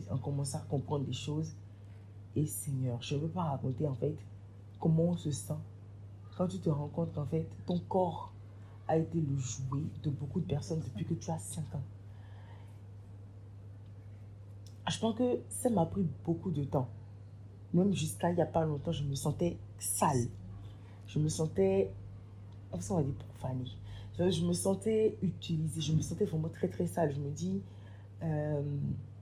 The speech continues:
franchement, euh, je me suis demandé ce que je valais en tant que femme quand, euh, on m'a touchée aussitôt, quand on m'a accusée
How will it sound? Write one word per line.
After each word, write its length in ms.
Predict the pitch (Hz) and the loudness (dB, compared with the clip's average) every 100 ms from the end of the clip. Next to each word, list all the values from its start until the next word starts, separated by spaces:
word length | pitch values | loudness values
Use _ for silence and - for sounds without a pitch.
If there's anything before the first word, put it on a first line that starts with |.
| - - - - | -16 -16 -16 -12
franchement, 560 | - 160 - 180 180 - | -2 -2 2 6 6 6
euh, 320 | 147 135 135 131 - - - - - - - - | 4 4 2 -2 -4 -10 -14 -16 -14 -14 -14 -12
je 180 | - 160 | -2 2
me 80 | 175 | 2
suis 140 | 277 | 4
demandé 300 | 196 165 175 | 6 6 4
ce 100 | 175 | 2
que 120 | - | 4
je 120 | 156 147 | 4 2
valais 460 | - 139 139 143 - - - - | 2 4 4 2 -2 -14 -14 -6
en 100 | - | -2
tant 140 | - 160 | 2 2
que 120 | 160 | 2
femme 360 | - 156 190 208 - - - - - - - | 2 4 4 2 -8 -14 -14 -14 -14 -16 2
quand, 340 | 202 190 185 - | 6 8 6 4
euh, 180 | 156 147 | 2 4
on 60 | 170 | 6
m'a 160 | 156 | 6
touchée 360 | - 156 - 165 | 4 -2 -2 -2
aussitôt, 500 | 156 - 165 - 196 - - - - - - | 0 0 -2 0 -2 -2 -12 -16 -14 -14 0
quand 160 | 185 | 4
on 40 | 175 | 4
m'a 200 | 151 151 | 6 4
accusée 400 | - 160 160 | 0 -2 0